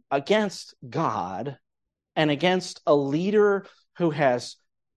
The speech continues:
been authenticated by God, testified to by God, it's just ridiculous. Shows the hardness of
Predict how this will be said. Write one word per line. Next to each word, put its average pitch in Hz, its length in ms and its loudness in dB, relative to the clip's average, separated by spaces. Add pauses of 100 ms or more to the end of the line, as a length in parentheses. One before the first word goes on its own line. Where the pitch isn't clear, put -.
(100)
been 143 200 2
authenticated 190 920 0
by 156 160 4
God, 147 380 -2
testified 180 800 0
to 180 140 2
by 143 200 2
God, 135 380 -2
it's 185 200 -4
just - 300 -8
ridiculous. 220 1120 -4 (340)
Shows 277 480 2
the 185 80 4
hardness 269 800 -2
of 135 180 4